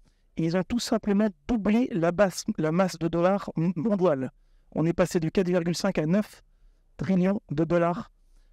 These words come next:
injectés sur les marchés financiers. Et ça veut dire qu'ils ont doublé l'offre. Mais quand on double l'offre, euh, forcément, la valeur, elle s'effondre. Mais elle s'effondre à quel point ? Parce que là, je vous parle, euh, de création monétaire,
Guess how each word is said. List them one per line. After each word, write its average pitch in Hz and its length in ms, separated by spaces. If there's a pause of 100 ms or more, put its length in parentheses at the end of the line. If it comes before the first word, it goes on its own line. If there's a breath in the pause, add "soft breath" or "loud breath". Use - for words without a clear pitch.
(120)
injectés 160 440
sur - 160
les 165 80
marchés 160 280
financiers. - 460 (680)
Et - 40
ça - 200
veut 147 80
dire 190 220
qu'ils 147 800
ont 160 80
doublé 175 380
l'offre. 156 380 (440)
Mais 143 520
quand 160 200
on 156 60
double 156 260
l'offre, 180 320
euh, 143 280 (480)
forcément, 160 440
la 170 80
valeur, 156 240
elle 143 80
s'effondre. 151 540 (420)
Mais 151 140
elle 147 60
s'effondre 175 360
à 170 80
quel 165 180
point ? 156 280 (360)
Parce - 120
que 160 80
là, 180 100
je 156 100
vous 160 120
parle, 165 320
euh, 139 440
de 143 120
création 160 440
monétaire, 156 500